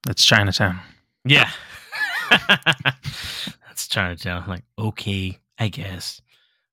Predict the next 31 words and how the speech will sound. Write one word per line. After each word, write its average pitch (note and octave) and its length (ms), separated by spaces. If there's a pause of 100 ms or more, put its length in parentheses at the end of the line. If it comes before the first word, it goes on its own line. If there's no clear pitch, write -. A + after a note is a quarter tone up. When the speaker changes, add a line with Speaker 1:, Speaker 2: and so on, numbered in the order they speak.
(120)
Speaker 2:
But A#2 260
for C#3+ 160
the D3+ 100
most C#3+ 320
part, C#3 280
I, A#2+ 160
I G#2+ 120
really C3 340
enjoyed A#2+ 380
it. B2 180
I A#2 80
thought C3 180
it B2 40
was B2 180
beautifully A2 400
shot. G#2 400 (240)
There A2+ 180
are A2 40
some G#2 220
really G#2 180
great G2+ 600
moments G2+ 380
in G#2 60
this. G#2 180
It's - 180
a D3+ 80
film F3 260
noir C#3+ 260
that C3+ 140
takes C#3 220
place B2+ 540